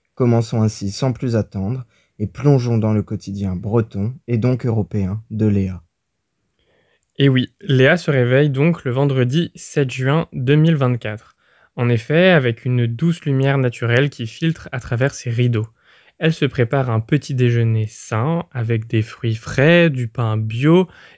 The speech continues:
Speaker 2: et un délicieux café issu du commerce équitable.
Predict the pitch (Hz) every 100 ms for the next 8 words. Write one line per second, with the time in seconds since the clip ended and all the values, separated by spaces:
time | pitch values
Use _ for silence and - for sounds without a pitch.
0 | - 135 123 117 127 151 135 - 143 -
1 | 143 135 135 143 - 123 - 135 120 120
2 | 135 - 120 - _ 113 104 107